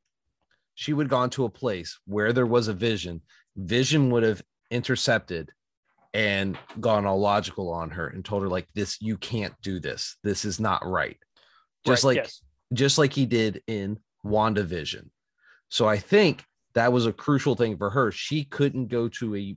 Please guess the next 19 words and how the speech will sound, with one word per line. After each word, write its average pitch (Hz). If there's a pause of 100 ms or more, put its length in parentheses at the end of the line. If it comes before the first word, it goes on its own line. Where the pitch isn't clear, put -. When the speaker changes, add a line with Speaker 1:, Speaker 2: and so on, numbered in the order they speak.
Speaker 1:
a 104
multiverse 101 (500)
where 104
he 127
was 113
still 104
around 90 (1300)
because 107
she 127
couldn't 113
handle 107
him 87 (320)
telling 104
her 95
this 90
is 87
not 87
right 76 (160)
again. 76